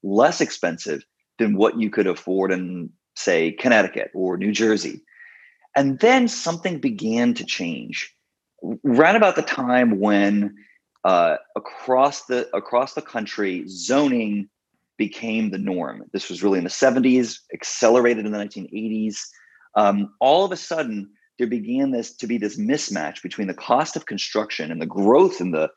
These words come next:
the cost of construction and the cost in housing itself.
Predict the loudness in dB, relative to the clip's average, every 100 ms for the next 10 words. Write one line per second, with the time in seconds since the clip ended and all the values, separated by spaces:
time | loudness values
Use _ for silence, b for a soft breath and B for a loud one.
0 | _ _ _ -6 -2 2 0 0 -10 -10
1 | -6 -4 -4 -4 -6 -8 -14 b b 2
2 | 6 6 4 0 -2 -2 -2 -4 -10 -8
3 | -8 -8 -6 -10 -12 -8 -2 -2 -4